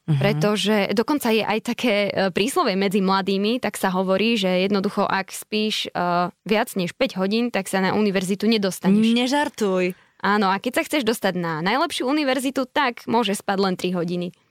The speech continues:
Speaker 1: Denne.
Speaker 2: Áno, čiže fakt je to tam plné drillovania, všetok ten čas majú deti vyplnený a tým pádom naozaj, e, aj tí rodičia a starí rodičia ich tak motivujú k tomu, že len študuj, len sa uč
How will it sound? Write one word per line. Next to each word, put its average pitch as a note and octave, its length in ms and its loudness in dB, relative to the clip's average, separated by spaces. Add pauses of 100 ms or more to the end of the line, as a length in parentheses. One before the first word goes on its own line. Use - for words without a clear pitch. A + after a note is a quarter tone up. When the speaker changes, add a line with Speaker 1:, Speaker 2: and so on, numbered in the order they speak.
(120)
Speaker 1:
Denne. E3+ 500 0 (260)
Speaker 2:
Áno, G3 380 -2 (100)
čiže G#3+ 540 0 (180)
fakt B3+ 300 -2
je A3+ 80 2
to - 80 -10
tam G#3 320 0
plné A3+ 420 0
drillovania, C#4 800 0
všetok C4+ 260 -2
ten G#3 160 0
čas A3+ 220 0
majú G#3 240 0
deti F#3 500 -4
vyplnený A#3+ 720 0 (460)
a F#3+ 180 -2
tým A#3+ 160 0
pádom C#4 320 0
naozaj, A#3 480 0
e, - 160 -4
aj F3+ 400 -2
tí C4 100 -2
rodičia A3+ 460 0
a G3 100 0
starí A3+ 300 0
rodičia G3+ 480 0
ich - 80 -6
tak A3 160 -2
motivujú A3 400 2
k G3 100 -6
tomu, G3+ 220 0
že F#3 160 0 (280)
len B3 200 2
študuj, A3+ 400 0
len B3+ 160 0
sa - 180 -2
uč A3+ 300 -2